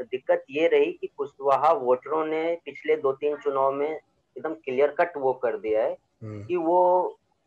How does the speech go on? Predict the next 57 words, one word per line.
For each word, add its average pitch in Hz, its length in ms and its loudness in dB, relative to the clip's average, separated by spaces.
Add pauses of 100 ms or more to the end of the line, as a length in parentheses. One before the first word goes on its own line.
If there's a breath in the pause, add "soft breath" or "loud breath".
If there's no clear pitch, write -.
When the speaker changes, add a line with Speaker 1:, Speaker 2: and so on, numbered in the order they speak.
(300)
Speaker 1:
किसी 143 260 -8
कुशवाहा 135 960 2
नेता 127 460 2
के 156 480 0
पीछे - 540 -8
चलने 117 280 -4
वालों 107 240 0
में 104 120 -8
से 104 220 -14
नहीं 104 220 -12
है। 139 80 -8 (380)
Speaker 2:
हम्म। 113 120 -12
Speaker 1:
वो 135 140 0
वोट 147 280 4
कट - 280 0
कट - 220 0
के - 100 -2
बट 131 300 2
रहा 127 120 4
है, 127 40 2
वो 127 120 0
बीजेपी 120 440 -8
को 127 140 -6
जा 117 200 0
रहा 117 160 0
है, 113 120 0
वो 110 180 -2
जेडीयू 127 400 -4
को 135 160 -4
जा 113 200 0
रहा 107 200 0
है, 104 100 0
even 143 200 2
वो 160 300 2 (240)
राजद 127 500 6
को 143 120 8
गया 127 240 6
है। 113 240 2
तो 131 160 -8
जब 151 140 4
Speaker 2:
हम्म। 180 280 4
Speaker 1:
आपका 123 380 4
वोटर 170 380 2
आपके 170 300 2
साथ 160 320 2
नहीं 180 140 -4
है, 185 80 -6
तो 185 80 -14
फिर 170 180 -4
आपकी 170 240 2
क्या 175 180 2
औकात 98 400 -2
है? 98 140 -16
कोई 170 140 -8
औकात 110 260 -4
Speaker 2:
हम्म। 90 100 -14
Speaker 1:
नहीं। - 120 -20